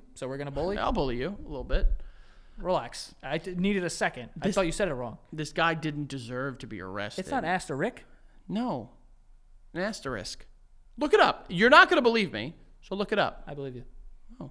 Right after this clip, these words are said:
Speaker 2: wow. Thanks.
Speaker 1: You're welcome.
Speaker 2: Appreciate it. I promise I'm not lying to you.
Speaker 1: We're talking about crime.
Speaker 2: Now I'm, now I'm wondering.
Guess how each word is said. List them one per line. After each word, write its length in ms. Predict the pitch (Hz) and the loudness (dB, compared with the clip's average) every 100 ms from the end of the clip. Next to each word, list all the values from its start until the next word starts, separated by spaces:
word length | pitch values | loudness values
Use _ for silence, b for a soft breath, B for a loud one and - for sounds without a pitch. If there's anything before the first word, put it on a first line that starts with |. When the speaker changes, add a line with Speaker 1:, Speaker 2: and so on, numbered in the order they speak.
| - | -14
Speaker 2:
wow. 180 | 190 147 - | -12 -12 -10
Thanks. 380 | 160 120 - - - | -10 -10 -14 -18 -16
Speaker 1:
You're 100 | 156 | -12
welcome. 240 | 135 127 131 - - | -12 -12 -16 -20 -10
Speaker 2:
Appreciate 320 | 131 - 123 | -10 -8 -8
it. 100 | 87 - - 139 | -10 -14 -8 2
I 60 | |
promise 420 | 147 - 151 139 | 4 4 2 -4
I'm 80 | 120 | -6
not 140 | 113 90 | -6 -6
lying 200 | 120 120 | -8 -10
to 100 | 113 | -10
you. 140 | 131 - - | -10 -12 -12
Speaker 1:
We're 80 | 160 | -4
talking 160 | 190 | -2
about 140 | 160 139 | -2 -6
crime. 260 | 135 123 - - 139 139 | -8 -8 -12 -18 -12 -6
Speaker 2:
Now 180 | 135 | -4
I'm, 220 | 135 127 - | -4 -6 -6
now 180 | 113 123 | -6 -4
I'm 120 | 120 | -6
wondering. 400 | 107 110 104 | -8 -8 -8